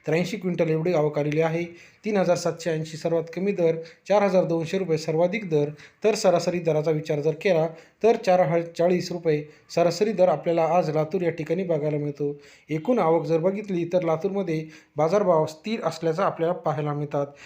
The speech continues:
त्यानंतर पुढचं महत्त्वाचं मार्केट जे आहे, अमरावती चार हजार दोनशे रुपये, नागपूर चार हजार दोनशे पंचवीस रुपये,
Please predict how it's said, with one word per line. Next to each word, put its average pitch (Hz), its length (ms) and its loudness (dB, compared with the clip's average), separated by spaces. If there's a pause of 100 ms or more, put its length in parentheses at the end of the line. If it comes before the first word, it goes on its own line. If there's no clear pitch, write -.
(180)
त्यानंतर 160 480 2 (680)
पुढचं 170 340 0
महत्त्वाचं 170 380 2
मार्केट 156 300 -2
जे 156 100 -2
आहे, 165 240 2 (340)
अमरावती 175 560 0 (420)
चार 185 160 4
हजार 165 280 2
दोनशे 151 320 0
रुपये, 175 340 0
नागपूर 165 420 0
चार 165 200 0
हजार 151 180 0
दोनशे 151 280 -4
पंचवीस 151 420 -6
रुपये, 175 280 -4